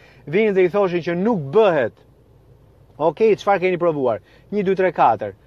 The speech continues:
Mirë, bëjeni." I vini përsëri, "Nuk bëhet, jemi duke harxuar shumë para, shumë kohë, shumë resurse njerëzore, është e pamundur."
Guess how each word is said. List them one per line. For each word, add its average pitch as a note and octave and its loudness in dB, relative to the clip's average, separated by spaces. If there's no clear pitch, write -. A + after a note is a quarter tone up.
Mirë, F3 0
bëjeni." E3 0
I D#3+ 0
vini A3 2
përsëri, G#3 2
"Nuk A#3+ 2
bëhet, A#3+ 4
jemi G#3+ 0
duke G#3+ -4
harxuar G#3 0
shumë A3+ -4
para, G#3 0
shumë A3+ -8
kohë, F#3+ -2
shumë C4 -4
resurse A3 -2
njerëzore, F#3+ 2
është F3+ 0
e G#3+ -2
pamundur." G#3+ 0